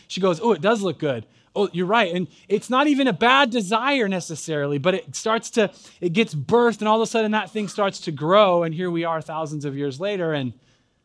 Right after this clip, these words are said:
there's a lot of brokenness and a lot of fallenness that's taken place.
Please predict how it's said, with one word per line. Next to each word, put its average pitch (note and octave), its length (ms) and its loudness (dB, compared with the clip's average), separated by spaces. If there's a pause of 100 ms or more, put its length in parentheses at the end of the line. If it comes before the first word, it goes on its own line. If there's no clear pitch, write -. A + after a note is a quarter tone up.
(140)
there's C#3 100 -6
a C#3+ 60 -4
lot D3+ 160 -2
of C3 80 -4
brokenness C3 600 -4
and B2 80 -12
a A#2+ 40 -10
lot B2 180 -6
of A#2 60 -12
fallenness C3+ 720 -8
that's B2 180 -14
taken B2 320 -12
place. - 500 -16